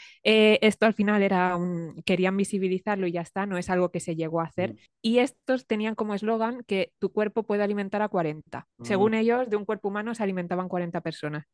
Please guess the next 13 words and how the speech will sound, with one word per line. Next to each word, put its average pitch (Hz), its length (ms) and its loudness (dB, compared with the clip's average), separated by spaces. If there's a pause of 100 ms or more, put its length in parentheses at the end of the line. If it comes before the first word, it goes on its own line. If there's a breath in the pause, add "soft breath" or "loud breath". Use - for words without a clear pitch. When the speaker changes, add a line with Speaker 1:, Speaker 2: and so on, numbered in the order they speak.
Speaker 2:
Pero - 100 2
Speaker 1:
Una 196 60 6
Speaker 2:
¿por 185 100 4
cuánto? 190 220 4
Speaker 1:
comida, 170 220 4
se - 100 2
Speaker 2:
Una 139 160 4
Speaker 1:
entiende, 180 120 4
Speaker 2:
comida, 147 260 0
claro, 139 240 2
Speaker 1:
una 180 40 -2
comida. 180 400 0
Speaker 2:
claro. 135 240 -4